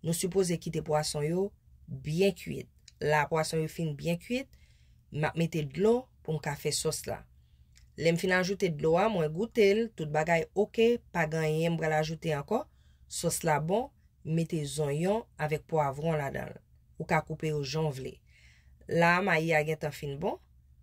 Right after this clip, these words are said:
m byen melanje yo. Nan yon asyèt, m pral ajoute mayi a. Lè m fin ajoute l, m mete sòs la sou li. Epi la, m ap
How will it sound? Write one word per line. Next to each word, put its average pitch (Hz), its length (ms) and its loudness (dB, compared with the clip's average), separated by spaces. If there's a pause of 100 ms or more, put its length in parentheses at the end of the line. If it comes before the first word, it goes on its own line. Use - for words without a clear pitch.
(160)
m 151 200 0
byen 156 280 2
melanje 151 540 0
yo. - 80 -10 (760)
Nan 156 220 0
yon 143 100 2
asyèt, 226 460 2 (340)
m 156 80 -6
pral 151 220 2
ajoute 147 420 -4
mayi 135 380 0
a. - 60 -8 (720)
Lè 160 120 4
m 160 80 2
fin 170 220 2
ajoute 175 480 4
l, 233 80 2 (520)
m 156 200 -2
mete 156 260 -4
sòs - 320 -6
la 151 140 2
sou - 180 -6
li. - 200 -8 (600)
Epi 165 320 -2
la, 175 460 2 (340)
m 156 140 0
ap 151 100 0